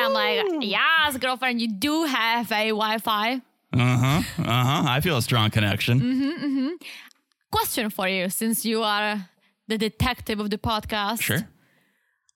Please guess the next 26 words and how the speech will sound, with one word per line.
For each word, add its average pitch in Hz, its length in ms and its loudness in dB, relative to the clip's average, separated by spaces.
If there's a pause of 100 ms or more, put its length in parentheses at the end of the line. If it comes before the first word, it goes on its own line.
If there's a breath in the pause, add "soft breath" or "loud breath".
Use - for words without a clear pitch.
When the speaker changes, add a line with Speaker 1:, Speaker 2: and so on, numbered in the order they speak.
(240)
Speaker 1:
Is 269 260 0
that 285 260 -2
how 247 260 0
they 240 160 0
make 226 220 -2
money? 226 420 0
Like, 226 100 -4
her 233 140 -2
and 220 180 -2
Elijah? 214 640 -2 (200)
Speaker 2:
Ah. 117 360 4
Speaker 1:
Is 95 160 0
that - 220 -2
her 294 180 0
source 254 360 -2
of 247 120 -2
income? 254 440 -2
Speaker 2:
It's - 100 -8
a - 40 -2
good 143 200 0
question. 95 580 -2
I 104 80 -2
don't 107 280 0
have 92 200 0
that 82 140 -2
answer. 80 500 -4